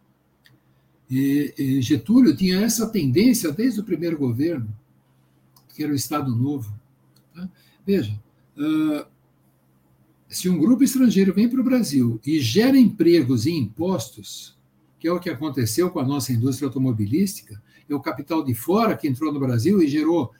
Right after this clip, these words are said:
milhares e milhares de empregos e paga milhões de impostos, ah, por que não, né? Então, nós tínhamos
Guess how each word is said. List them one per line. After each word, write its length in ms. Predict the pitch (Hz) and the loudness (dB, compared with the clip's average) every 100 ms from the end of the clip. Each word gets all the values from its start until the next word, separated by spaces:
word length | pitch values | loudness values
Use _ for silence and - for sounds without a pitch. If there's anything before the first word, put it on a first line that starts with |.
| _ _ 143 | _ _ 0
milhares 540 | 151 147 202 214 151 | 2 4 4 2 0
e 60 | 156 | -2
milhares 380 | 147 147 143 120 | 0 0 0 0
de 80 | |
empregos 500 | 113 107 170 156 127 | -2 2 2 2 0
e 60 | 143 | -4
paga 340 | - 170 160 | -2 -4 -2
milhões 520 | 147 135 156 202 170 123 | 0 0 4 2 2 0
de 60 | |
impostos, 760 | 113 160 190 180 - - - _ _ _ _ _ _ _ _ _ _ 143 | -2 -2 -4 -4 -10 -18 -18 _ _ _ _ _ _ _ _ _ _ -10
ah, 600 | 147 143 139 131 120 - _ _ _ | -8 -6 -6 -6 -8 -12 _ _ _
por 140 | - - | -14 -4
que 140 | 214 | -2
não, 300 | 151 151 143 | 0 0 0
né? 200 | 165 208 - _ _ _ _ _ _ _ _ _ _ | -2 -4 -6 _ _ _ _ _ _ _ _ _ _
Então, 240 | 147 208 233 | -8 -2 0
nós 240 | 262 - | 0 0
tínhamos 480 | 254 269 262 - | 2 2 0 -4